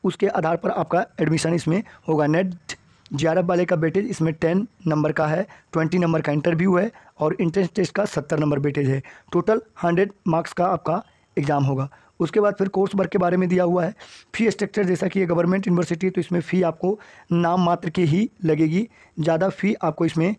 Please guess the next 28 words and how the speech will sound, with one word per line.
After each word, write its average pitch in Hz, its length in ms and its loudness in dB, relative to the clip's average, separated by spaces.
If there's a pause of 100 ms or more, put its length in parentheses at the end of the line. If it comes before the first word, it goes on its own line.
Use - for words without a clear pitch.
(280)
नहीं 165 260 2
लगेगा। 139 380 2 (320)
अब 165 100 -2
हम 185 60 0
साथियों 185 320 0
बात 180 200 2
कर 180 120 0
लेते 165 220 0
हैं 170 140 0
कि 180 100 -2
अप्लाई 160 280 0
करने 180 260 0
का 180 100 -4
चार्ज 156 320 -2
कितना 156 260 -2
है। 160 160 -2 (540)
आप 165 160 -2 (100)
अगर, 175 280 0 (760)
अ, 156 100 2
जनरल 170 300 2
कैटेगरी 185 340 2
से 185 120 0
हैं 175 100 0
तो 196 120 -2
पन्द्रह 165 340 0
सौ 190 140 0
रुपये 180 220 2
लगेंगे 165 420 2